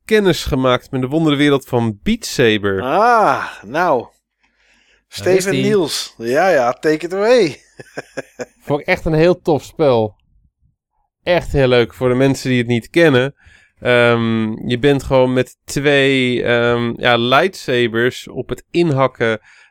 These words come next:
Speaker 1: ehm, op blokken die op je afkomen. Ehm, die je met een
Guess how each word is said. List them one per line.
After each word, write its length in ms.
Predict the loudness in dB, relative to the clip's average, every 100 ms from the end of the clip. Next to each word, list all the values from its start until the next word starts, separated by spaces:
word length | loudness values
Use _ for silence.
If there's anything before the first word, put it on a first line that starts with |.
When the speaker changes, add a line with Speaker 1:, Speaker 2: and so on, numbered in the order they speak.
| _
Speaker 1:
ehm, 600 | 0 2 2 -2 -4 -6
op 240 | -6 -8 -8
blokken 800 | -14 0 2 4 2 2 0 0
die 120 | -4 -4
op 140 | -4
je 120 | -4
afkomen. 680 | -4 -6 -2 0 0 -2 -6 -12 _ _ _ _ _ _ _
Ehm, 400 | -6 -4 -2 -6 -10
die 280 | -6 -2 2
je 120 | 2 2
met 260 | 0 -2
een 80 | -4